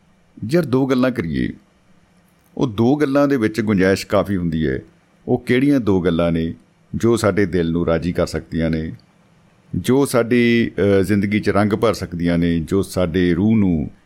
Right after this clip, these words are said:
ਇੱਕ ਬਹੁਤ ਹੀ ਖੂਬਸੂਰਤ ਮੋੜਾ ਦੇ ਸਕਦੀਆਂ ਨੇ। ਜਿੰਨੀ ਵੀ ਸਾਡੇ ਆਲੇ ਦੁਆਲੇ, ਅ, ਕਹਿ ਲਓ ਵੀ ਖਿਲਾਰੇ ਆ, ਧੁੰਦ ਹੈ, ਅ, ਇਹ ਸਾਰੇ ਨੂੰ ਚੀਰਦਾ ਹੋਇਆ ਇੱਕ ਰੋਸ਼ਨੀ ਦੀ ਤਰ੍ਹਾਂ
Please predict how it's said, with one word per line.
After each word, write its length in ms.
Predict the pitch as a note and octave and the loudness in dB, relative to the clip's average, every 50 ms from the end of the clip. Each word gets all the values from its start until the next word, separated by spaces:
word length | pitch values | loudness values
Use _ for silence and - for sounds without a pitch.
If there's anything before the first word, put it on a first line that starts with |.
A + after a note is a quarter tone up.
| _ _ - | _ _ -4
ਇੱਕ 260 | - G#2 - - - | -4 -4 -4 -4 -6
ਬਹੁਤ 460 | G#2+ - - A2+ G#2+ A#2+ B2 A#2 - A2 | -6 -2 -2 -4 -2 -2 -4 -2 -2 -2
ਹੀ 320 | G2 G2+ G#2 G#2 G#2 G2 G2+ | 0 0 2 2 2 0 -2
ਖੂਬਸੂਰਤ 600 | - - F#2+ F#2 F2+ - - G#2 G2+ G#2 - - | -4 -4 -4 -4 -4 -4 -4 -2 -2 -2 -2 -2
ਮੋੜਾ 340 | F#2 E2 E2 F2 F#2 G2+ G#2 | -4 -2 0 2 2 2 2
ਦੇ 160 | F#2 F#2 F#2 | 2 0 -2
ਸਕਦੀਆਂ 420 | D#2+ - D#2 D#2+ D#2 D#2 D#2 E2+ D#2+ | -2 -4 -8 -10 -8 -4 -4 -2 -2
ਨੇ। 180 | D#2 D2 D2+ - - _ _ _ _ _ _ _ _ _ _ _ _ - | -2 -4 -6 -10 -14 _ _ _ _ _ _ _ _ _ _ _ _ -10
ਜਿੰਨੀ 420 | G2 F#2+ G2 C3 D3+ D#3+ E3+ F3 F3 | -6 -2 2 4 4 6 4 4 4
ਵੀ 120 | E3+ D#3+ | 2 0
ਸਾਡੇ 440 | - - B2 G2+ F#2+ A#2 A#2 A2+ - - - | 0 0 0 0 2 2 2 2 2 0 0
ਆਲੇ 160 | G2 G2+ G2+ | 0 0 2
ਦੁਆਲੇ, 560 | F2+ G2+ G2 G2 F#2 F#2+ G2 F#2+ F#2+ F#2+ - | 2 2 2 4 4 4 4 4 4 2 0
ਅ, 520 | - - - F#2 F#2 F2+ F2+ F2+ F2+ F2+ F2 - - _ _ _ _ _ - | -2 -2 -2 0 2 2 2 2 2 0 -2 -6 -18 _ _ _ _ _ -4
ਕਹਿ 140 | - A#2+ B2 | -2 0 2
ਲਓ 180 | B2+ B2 A2 | 2 2 2
ਵੀ 120 | G2+ G#2 G2+ | 2 0 -2
ਖਿਲਾਰੇ 520 | - - F#2+ F#2+ G2 G2 G2+ G2+ G2 F#2+ | -2 0 2 2 4 4 4 4 4 4
ਆ, 260 | F2+ F2+ F2+ F2+ F2 F2 - | 4 4 2 2 0 0 0
ਧੁੰਦ 340 | - G#2+ F#2 F2+ F#2 E2+ F#2+ | -2 0 0 0 0 2 2
ਹੈ, 320 | F2+ F2+ F2+ F2+ F2 E2 - - - _ _ _ | 2 2 2 2 0 -2 -4 -8 -16 _ _ _
ਅ, 760 | _ _ _ - - F2 F2+ F2+ F2+ F2+ F2 F2+ F2+ F2+ F2+ F2+ F#2+ - - _ _ _ _ _ _ _ _ _ _ - - | _ _ _ -10 -4 -2 -2 0 0 0 0 0 0 -2 -2 -6 -10 -14 -20 _ _ _ _ _ _ _ _ _ _ -4 -2
ਇਹ 120 | F#3+ G#3 | 0 0
ਸਾਰੇ 460 | G3 - - F3 D3 D3+ F#3+ G3 G3 | 0 -2 -2 0 2 2 4 4 4
ਨੂੰ 260 | F#3 F3 E3 D#3+ D#3 D#3+ - | 4 4 2 2 0 -2 -6
ਚੀਰਦਾ 380 | - C#3+ D3 D3+ D3 C#3+ D#3 C#3+ | -4 -2 0 0 0 0 0 0
ਹੋਇਆ 240 | A#2+ G2 F2+ F#2 G2 | 0 2 0 2 0
ਇੱਕ 160 | G2+ G2 - | 0 0 0
ਰੋਸ਼ਨੀ 440 | A2 B2+ C3+ C3+ - - D3+ D#3 D#3 | 0 2 2 0 0 0 0 0 0
ਦੀ 120 | C#3+ D3 | 0 -2
ਤਰ੍ਹਾਂ 360 | B2 - G#2 F#2+ F2 D2+ C#2 | -2 0 0 0 0 -2 -4